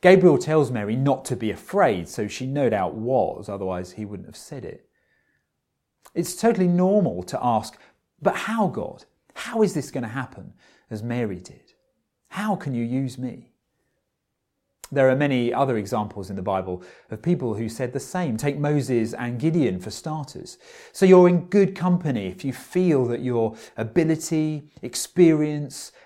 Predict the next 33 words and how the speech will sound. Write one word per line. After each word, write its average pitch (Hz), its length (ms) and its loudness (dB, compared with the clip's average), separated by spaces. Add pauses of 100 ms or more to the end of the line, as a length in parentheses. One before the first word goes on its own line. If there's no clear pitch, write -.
(140)
education 151 680 -2
or 113 120 -4
past - 380 0
mistakes - 640 -10 (220)
make 135 240 -4
you 147 80 0
one 147 120 -2
of 135 120 -4
the 120 80 -4
most, 101 340 -8
if 139 180 -4
not 139 320 -2 (160)
the 147 240 2
most, 101 360 -6
unlikely 123 560 -4
candidate 92 580 -12
for 113 140 -10
God's 92 340 -8
service. - 640 -16 (600)
But 117 80 -14
you 127 80 -10
know, 131 160 -4
God 131 360 0 (400)
can 123 540 -6
and 135 320 -4
will 180 220 8
use 156 400 4
you 90 320 -6
if 95 200 -12
you 113 80 -8
trust - 520 -12
in 101 80 -10
him. 92 400 -16